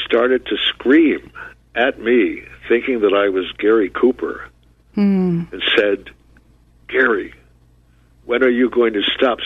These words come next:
Speaker 1: sleeping with all these whores? You promised me that you would leave them alone and that you and I will be together forever." And she started to tremble and to shake, and finally the stewardess and Judy came racing upstairs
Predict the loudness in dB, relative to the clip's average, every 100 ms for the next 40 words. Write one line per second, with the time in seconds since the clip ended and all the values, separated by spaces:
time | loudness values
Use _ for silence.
0 | -2 0 2 0 2 2 4 2 0 -4
1 | -2 2 4 2 -2 -6 -8 -10 -20 -18
2 | -12 -10 -6 -2 -2 0 -2 0 0 2
3 | -2 0 0 2 4 4 4 2 2 2
4 | 2 -2 -4 -4 -6 0 2 4 2 -2
5 | 0 -2 -2 -6 -4 0 2 0 -2 0
6 | 2 2 -2 -6 -12 _ _ _ _ _
7 | _ _ -20 _ -12 -8 -4 -2 -2 0
8 | 2 2 0 -4 -10 -2 0 2 0 0
9 | -6 -6 -2 0 2 0 -4 -8 -4 -2
10 | 0 0 0 -2 -2 -4 2 4 4 4
11 | 0 -4 -6 0 2 4 2 0 0 0
12 | 0 -4 -8 -6 0 2 2 0 -4